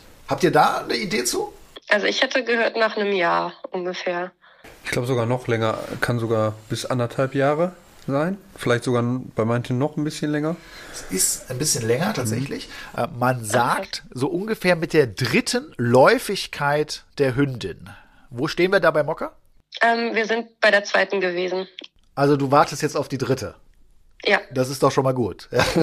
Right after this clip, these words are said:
Speaker 1: also das heißt,
Speaker 2: <laughs>
Speaker 1: ne, äh, dann läuft's so ein bisschen am Ende. Und, äh, beim Rüden sagt man so ungefähr vergleichbar mit diesem Zeitpunkt bei der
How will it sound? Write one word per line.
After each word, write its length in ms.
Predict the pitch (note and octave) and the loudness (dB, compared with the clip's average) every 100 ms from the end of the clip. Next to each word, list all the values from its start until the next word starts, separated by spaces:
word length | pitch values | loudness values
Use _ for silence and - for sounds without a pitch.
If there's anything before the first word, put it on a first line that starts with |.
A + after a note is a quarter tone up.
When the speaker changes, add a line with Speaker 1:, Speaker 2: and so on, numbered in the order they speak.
| - | 2
Speaker 1:
also 180 | - B2 | 0 0
das 200 | A#2+ A#2+ | 0 2
heißt, 200 | C#3+ C4+ | 4 4
Speaker 2:
<laughs> 1000 | C4+ B3 C4 A3 D#3+ G#3 F4 E4+ D#4 C4+ | 4 2 4 4 4 4 4 4 2 0
Speaker 1:
ne, 320 | B2+ B2+ B2 | 2 2 2
äh, 40 | - | 0
dann 180 | B2 | 0
läuft's 240 | B2+ D#3 - | 4 2 0
so 60 | |
ein 40 | C3+ | -8
bisschen 180 | - C3+ | -8 -6
am 60 | |
Ende. 180 | D3 E3 | 0 2
Und, 140 | C#3 - - - | 0 -4 -14 -2
äh, 140 | C3 | 2
beim 180 | C3+ C3+ | 4 4
Rüden 380 | C3 F#3 G#3+ F#3 | 6 4 4 6
sagt 260 | F3+ F3 | 6 6
man 140 | E3+ C#3+ | 2 2
so 200 | D3 - | 0 6
ungefähr 560 | F3 G#3 A3+ F#3+ F#3 F3 | 6 6 4 2 4 4
vergleichbar 760 | - C#3+ C3+ E3 G#3+ - C3+ C#3+ | 4 4 6 6 4 2 4 4
mit 140 | D#3 | -2
diesem 180 | D3+ C#3+ | -6 -4
Zeitpunkt 580 | - C#3 - E3 E3 C3 | 0 0 0 -6 -4 0
bei 140 | C3+ | 2
der 180 | D3 | 4